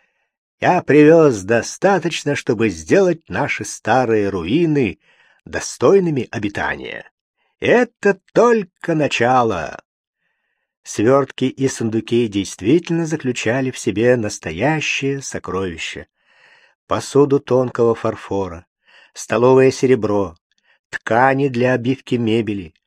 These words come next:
одежду, Гортензия получила кашемировую шаль, Этьен новую сюртучную пару и множество разнообразных предметов, среди коих особенно поражала арфа, заключённая в самом большом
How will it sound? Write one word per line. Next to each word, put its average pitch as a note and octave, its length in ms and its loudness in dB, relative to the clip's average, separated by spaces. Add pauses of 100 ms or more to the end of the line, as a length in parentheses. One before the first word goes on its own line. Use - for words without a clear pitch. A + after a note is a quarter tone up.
(300)
одежду, B2 800 0 (320)
Гортензия G#2+ 600 0
получила G2+ 420 -4
кашемировую G2 600 -2
шаль, G#2+ 420 -4 (280)
Этьен A2 520 0
новую G#2+ 420 0
сюртучную G2+ 720 -6
пару A2 420 -10 (480)
и B2+ 80 4
множество D#3+ 840 0 (260)
разнообразных C3 880 -2
предметов, A#2 680 -2 (280)
среди G#2 340 0
коих D#3+ 400 0
особенно D3+ 640 -2
поражала C#3 580 -6 (160)
арфа, A2 640 -4 (340)
заключённая D3 840 0
в - 100 -18
самом D3 600 -2
большом A#2 580 -2